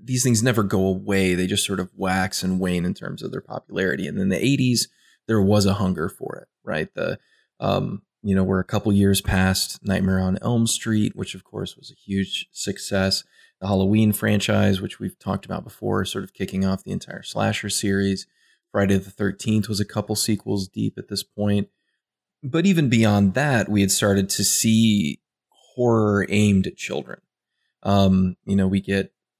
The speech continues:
Monster Squad, right? Which, you know,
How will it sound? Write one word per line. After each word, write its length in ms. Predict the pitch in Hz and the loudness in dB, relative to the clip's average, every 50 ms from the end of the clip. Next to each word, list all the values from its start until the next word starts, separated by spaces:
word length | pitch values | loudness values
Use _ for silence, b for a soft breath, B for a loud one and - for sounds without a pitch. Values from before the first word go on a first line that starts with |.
| _ _ _ _ _ 85 - - - _ _ _ | _ _ _ _ _ -20 -20 -20 -20 _ _ _
Monster 720 | - 107 107 120 135 135 131 131 123 - - - - 92 | -8 -4 -2 0 0 0 0 0 -2 -2 -4 -6 -8 -8
Squad, 800 | 87 - - - 101 101 95 82 58 55 60 73 69 - 95 101 _ _ _ _ _ _ _ _ | -8 -8 -8 -8 -6 -4 -4 -2 -2 -2 -2 -4 -4 -6 -10 -16 _ _ _ _ _ _ _ _
right? 340 | - 110 104 107 110 - - _ _ _ _ _ _ _ _ _ _ _ _ _ _ _ _ _ _ _ _ _ _ _ _ _ _ _ _ _ b b b b b b b _ _ _ | -6 -2 -2 0 -2 -2 -4 _ _ _ _ _ _ _ _ _ _ _ _ _ _ _ _ _ _ _ _ _ _ _ _ _ _ _ _ _ b b b b b b b _ _ _
Which, 540 | - 113 110 101 98 - - - - - - _ _ _ | 2 2 4 4 2 2 0 -2 -2 -4 -8 _ _ _
you 140 | - 117 110 | -6 -4 -2
know, 240 | 98 95 92 87 73 | 0 0 0 -2 -2